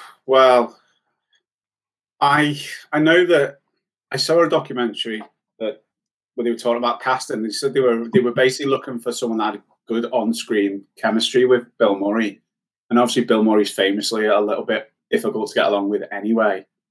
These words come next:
And I think that comes across in, in the movie itself. He doesn't, but like Lloyd said, it's quite a strange rel-, it's not even a relationship, you know, between him and Dana. And then basically when they found out Sigourney Weaver was interested,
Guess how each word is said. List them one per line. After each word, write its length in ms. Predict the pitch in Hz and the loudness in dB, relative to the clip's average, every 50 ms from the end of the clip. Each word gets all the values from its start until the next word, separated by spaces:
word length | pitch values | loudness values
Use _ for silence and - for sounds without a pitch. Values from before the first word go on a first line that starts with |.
| _ _ _ _ _ _ _ - | _ _ _ _ _ _ _ 2
And 100 | 120 120 | 2 2
I 40 | 113 | 4
think 200 | 123 131 131 131 | 4 2 4 4
that 220 | 131 123 123 - | 4 4 2 0
comes 240 | - 123 117 104 101 | 2 2 2 2 2
across 420 | 104 - - 113 110 107 - - | -2 0 2 2 2 2 0 -2
in, 240 | 117 104 101 98 98 | -4 -4 -4 -6 -6
in 120 | - 123 113 | -4 -2 -2
the 60 | 107 | 0
movie 280 | 104 107 104 95 98 104 | 0 -2 -4 -2 -2 -2
itself. 420 | 104 - - - 101 104 113 117 | -2 -2 -2 0 2 2 2 2
He 60 | 123 120 | 2 2
doesn't, 340 | 131 131 135 - 143 - _ | 4 2 2 0 -6 -6 _
but 160 | 127 120 - _ - | -6 -6 -6 _ -4
like 220 | 110 113 107 98 | -2 -2 -2 -2
Lloyd 260 | 101 101 101 101 - | -2 -2 -2 -4 -2
said, 200 | - 117 113 113 - | 0 0 0 0 -2
it's 180 | 123 - - 117 - - | -4 -4 -4 -12 -14 -16
quite 220 | _ - - - 117 | _ 0 2 2 2
a 20 | 117 | 2
strange 580 | - - - 127 113 107 107 107 104 98 - | -2 0 2 2 4 4 2 0 -2 -6 -4
rel-, 280 | 107 104 95 95 - - - - _ | -2 -2 -2 -2 -4 -8 -18 -14 _
it's 140 | 131 - - | -14 -2 0
not 100 | 127 120 | 2 2
even 140 | 117 98 107 | 2 2 -2
a 60 | 98 | -4
relationship, 800 | 95 92 90 92 95 92 - - 110 98 - 120 113 110 - - _ _ _ _ | -6 -6 -8 -10 -12 -10 -6 -6 -6 -2 0 0 0 0 -2 -10 _ _ _ _
you 80 | 117 | -2
know, 160 | 110 110 101 98 | -2 -2 -2 -2
between 420 | 110 - - 104 104 101 101 - _ _ _ _ _ _ | -6 -6 0 2 2 2 2 -2 _ _ _ _ _ _
him 100 | 117 107 | 2 2
and 140 | 104 104 85 | 2 2 2
Dana. 500 | 98 95 98 101 107 113 101 90 - - _ _ _ _ _ _ _ _ _ _ _ _ _ _ | 4 4 4 4 4 2 2 0 -4 -10 _ _ _ _ _ _ _ _ _ _ _ _ _ _
And 200 | 139 139 143 147 | 2 2 6 6
then 400 | 156 151 156 156 160 160 156 - - - - | 6 6 6 4 4 2 0 -4 -8 0 2
basically 320 | 151 165 160 165 175 175 | 4 4 4 4 2 4
when 100 | 165 156 | 4 6
they 80 | 151 143 | 4 4
found 220 | - 151 151 156 | 4 2 4 4
out 160 | 156 143 - | 2 2 0
Sigourney 400 | - 139 143 143 135 131 131 131 | -2 0 2 2 2 2 2 0
Weaver 320 | 123 120 123 123 120 120 131 | 2 2 0 0 0 0 -2
was 140 | 127 117 117 | -2 0 0
interested, 640 | 117 120 117 - 151 147 147 - - 165 147 - | 0 0 2 2 0 0 0 -2 -4 -4 -4 -4